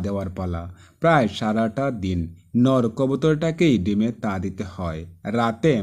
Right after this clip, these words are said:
মাদি কবুতরের পালা। প্রায় আঠারো দিন পর ফুটফুটে দুটি বেবি তাদের ঘরটা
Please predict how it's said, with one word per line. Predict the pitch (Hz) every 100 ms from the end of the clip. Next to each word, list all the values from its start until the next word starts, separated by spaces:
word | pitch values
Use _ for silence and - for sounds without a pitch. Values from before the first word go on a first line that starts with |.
| 104
মাদি | 107 107 123 107
কবুতরের | 110 104 101 120 143 139 117
পালা। | 92 85 87 - _ _ _ _ _ _ _ - - - -
প্রায় | 160 143 127
আঠারো | 147 180 185 175
দিন | 139 120 110
পর | 107 101
ফুটফুটে | - 156 151 202 185 117 92
দুটি | 117 151 120
বেবি | 117 123 113 95
তাদের | 101 110 104 123
ঘরটা | 131 131